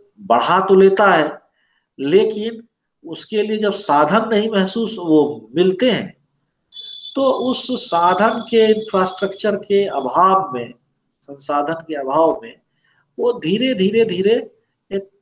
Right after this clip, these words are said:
कुंठा में, complex में, हीनता बोध में उसमें जीने लगता है। तो इसलिए बाहर, बाहर से सारे पात्र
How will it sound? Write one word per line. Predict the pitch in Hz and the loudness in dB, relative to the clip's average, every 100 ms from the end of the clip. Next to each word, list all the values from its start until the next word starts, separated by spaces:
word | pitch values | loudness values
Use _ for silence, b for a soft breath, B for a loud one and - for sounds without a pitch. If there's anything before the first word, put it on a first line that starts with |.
| _ _ _ _ - | _ _ _ _ -4
कुंठा | 190 196 - 202 185 - | -2 -2 -2 2 2 2
में, | 131 117 101 101 - _ - | -2 -4 -8 -14 -20 _ -4
complex | 147 147 160 156 - - 120 | -2 0 0 0 -2 -12 -14
में, | 110 101 104 _ _ _ _ _ - | -14 -14 -18 _ _ _ _ _ -8
हीनता | 151 202 196 214 190 - | -4 -4 -4 0 2 2
बोध | 143 147 120 | 2 2 0
में | 117 101 - | -4 -10 -14
उसमें | - - 175 | -20 -16 -10
जीने | 165 120 | -6 -6
लगता | 98 - _ - | -8 -14 _ -20
है। | _ _ _ _ _ _ _ _ _ _ _ _ | _ _ _ _ _ _ _ _ _ _ _ _
तो | - - | -12 -4
इसलिए | 190 - 262 285 190 240 233 - _ _ - | 0 4 6 6 6 4 0 -12 _ _ -16
बाहर, | 98 139 170 226 254 | 0 4 4 4 2
बाहर | 208 202 202 214 | 2 2 2 0
से | 214 196 | 0 -2
सारे | - 170 180 190 | 0 0 2 2
पात्र | 185 120 113 139 - 247 269 | 0 -6 -4 -6 -6 -8 -8